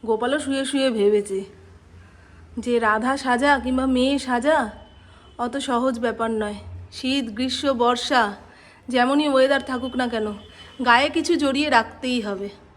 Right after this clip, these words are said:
দেখো প্রভু, আজ রাধা অষ্টমী উপলক্ষে দেখি কোন গাছে কতটুকু ফুল ফুটেছে না ফুটেছে। পুপু মাঝে মধ্যেই বলে,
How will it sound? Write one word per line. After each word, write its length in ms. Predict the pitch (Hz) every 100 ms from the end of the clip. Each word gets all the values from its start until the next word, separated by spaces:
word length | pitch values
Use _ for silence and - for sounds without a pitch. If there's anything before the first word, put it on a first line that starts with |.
| 247
দেখো 300 | 233 254 294
প্রভু, 380 | 262 240 220 214 - - - - - - - - - -
আজ 200 | 302 285
রাধা 340 | 277 277 339 330
অষ্টমী 360 | 330 339 339
উপলক্ষে 500 | 320 330 339 330 349
দেখি 380 | 311 302 285 285 269 - - -
কোন 220 | 330 311
গাছে 240 | 311 311 330
কতটুকু 420 | 294 294 320 302
ফুল 240 | - 302
ফুটেছে 380 | 294 285 294 294
না 180 | 285 254
ফুটেছে। 440 | 254 262 254 247 233 - - - - - - - - - - - -
পুপু 200 | 320 311
মাঝে 300 | 339 311 294
মধ্যেই 380 | 339 339 302 370
বলে, 340 | 311 262 233